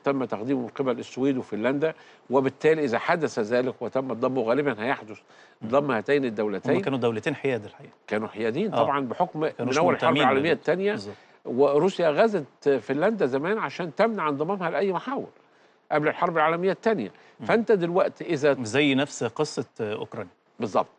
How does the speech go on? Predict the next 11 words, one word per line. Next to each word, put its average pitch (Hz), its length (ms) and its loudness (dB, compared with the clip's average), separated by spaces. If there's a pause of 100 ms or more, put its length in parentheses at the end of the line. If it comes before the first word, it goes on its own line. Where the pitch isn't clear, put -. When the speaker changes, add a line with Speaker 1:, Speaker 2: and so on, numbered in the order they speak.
(140)
Speaker 2:
آه. - 40 0
Speaker 1:
أنت 190 200 2
دلوقتي 156 540 0 (100)
إذا 127 140 0
حصل 117 440 -2 (640)
إنه 131 220 0
الدولتين 131 500 0
تم 165 180 0
الموافقة 139 340 -2
عليهم 139 180 0
رسميًا، 143 460 -6